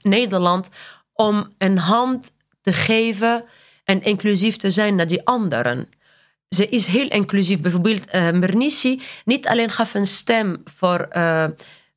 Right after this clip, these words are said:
mo-, moslimfeministen, vrouwen en mannen, maar ook naar de arme, eh, analfabeten, eh,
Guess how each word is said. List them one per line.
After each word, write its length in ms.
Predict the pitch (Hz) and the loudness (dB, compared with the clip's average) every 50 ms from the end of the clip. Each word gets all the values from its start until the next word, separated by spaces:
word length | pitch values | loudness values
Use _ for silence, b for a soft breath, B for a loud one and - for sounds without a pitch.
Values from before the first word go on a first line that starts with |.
| _ _ _ _ _ - | _ _ _ _ _ -2
mo-, 300 | 165 180 208 226 - _ _ _ _ _ 143 | 0 0 0 0 -4 _ _ _ _ _ -4
moslimfeministen, 1200 | 175 208 214 262 - 214 190 185 - 202 180 175 170 170 180 185 214 240 - - - 349 427 508 - _ _ _ _ _ _ _ _ _ - | -2 0 0 0 0 0 0 0 0 0 0 0 2 2 2 2 0 0 -4 -4 -4 -4 -4 -4 -6 _ _ _ _ _ _ _ _ _ -4
vrouwen 320 | - 247 254 233 208 190 | -2 0 0 0 0 -2
en 160 | 170 180 180 | 0 0 0
mannen, 380 | 185 190 214 233 240 240 - 196 | 0 2 0 0 -2 0 0 0
maar 200 | 202 196 196 - _ | 0 0 -2 -4 _
ook 540 | - 339 403 330 202 180 180 208 196 - - B B B B B B B B - | -2 -2 0 0 0 0 0 -2 -4 -8 -20 B B B B B B B B -4
naar 380 | 175 185 190 202 208 208 185 | -2 0 0 0 0 -2 -2
de 380 | 156 185 180 180 175 175 - - _ | -2 0 0 2 0 0 -2 -6 _
arme, 720 | - 240 254 277 294 294 285 277 285 294 294 302 311 311 302 b b b b b b - | -2 -2 -2 0 -2 -2 -2 0 0 0 0 0 -2 -4 -8 b b b b b b -4
eh, 220 | - 175 170 165 | -2 0 0 0
analfabeten, 1400 | 165 - - 202 202 202 202 196 - - 185 170 170 156 202 214 233 240 247 240 247 - 240 233 240 240 240 240 b b b b b b _ | -2 -2 0 0 2 2 0 -2 -2 -2 -2 -2 0 0 0 2 2 2 0 0 -2 -2 0 0 0 -2 -4 -8 b b b b b b _
eh, 220 | - 175 170 165 | -4 -2 0 0